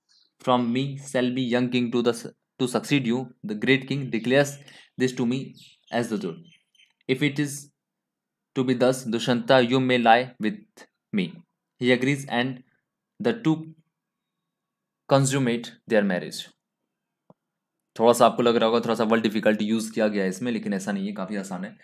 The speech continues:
अ, जो स्टोरी, अ, के माध्यम से अगर आप समझना चाहें तो जब वो, अ, शकुंतला का जो बचपन है, जब, अ, विश्वामित्र और मेंगा, मेंगा जो, मेंग-, अ, होता क्या है,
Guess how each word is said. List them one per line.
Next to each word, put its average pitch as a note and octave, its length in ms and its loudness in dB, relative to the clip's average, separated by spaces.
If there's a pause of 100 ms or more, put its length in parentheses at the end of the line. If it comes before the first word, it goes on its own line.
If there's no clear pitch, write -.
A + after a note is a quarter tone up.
(360)
अ, G2+ 180 4
जो A#2+ 180 4
स्टोरी, B2+ 420 0
अ, - 80 -12
के A2 380 4
माध्यम A2 280 2
से A#2 140 -6
अगर A2 120 2
आप G#2+ 80 4
समझना G#2+ 320 -2
चाहें G2+ 280 -2
तो - 300 -6 (600)
जब G2 160 -2
वो, F#2+ 460 -4 (1120)
अ, G2+ 320 -4
शकुंतला A#2+ 680 0
का C3+ 200 4
जो B2+ 540 -2
बचपन G#2+ 420 -2
है, F2 460 -8
जब, F#2 300 -10 (680)
अ, F#2 80 -8
विश्वामित्र A#2 600 -2
और G#2 260 6
मेंगा, G2+ 480 0
मेंगा G#2+ 400 4
जो, F#2+ 440 -4
मेंग-, A#2 300 -4
अ, - 500 -8 (120)
होता C#3+ 160 6
क्या E2 180 0
है, C3 300 -6